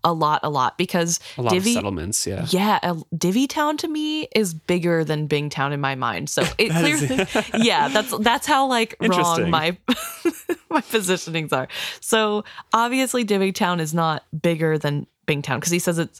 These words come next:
Speaker 1: all of the places that he's seen so far together.
Speaker 2: Mm-hmm.
Speaker 1: But it is interesting to know that size-wise, there is a lot of potential. Kenneth's right.
Speaker 2: Yes, yes. And so they're pulling in, and he's hoping that Kenneth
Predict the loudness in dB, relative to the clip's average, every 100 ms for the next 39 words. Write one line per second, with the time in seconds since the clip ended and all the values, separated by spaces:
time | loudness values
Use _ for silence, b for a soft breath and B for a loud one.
0 | _ 0 2 2 0 0 0 0 -2 -2
1 | -4 -2 -2 -4 -2 -2 -2 -2 0 -2
2 | -2 -4 -6 -4 -4 -2 -2 -2 -2 -4
3 | -4 B B -6 0 0 -2 -8 _ _
4 | _ -4 -2 -2 -2 -2 -4 -2 -2 -2
5 | -2 -2 -2 -4 -10 _ _ _ _ _
6 | -4 -4 -2 -2 0 0 -2 -6 -2 -2
7 | 0 0 2 0 -2 -2 -2 -2 -4 0
8 | -2 0 -2 -2 -6 -20 B B B B
9 | -2 -2 -2 -2 -2 -2 -2 -2 -4 -6
10 | _ _ _ _ _ _ _ _ _ _
11 | _ _ -6 0 2 2 0 2 2 2
12 | 2 0 -2 -2 -2 -2 -2 -4 0 0
13 | 0 0 -2 -4 -6 -2 0 -2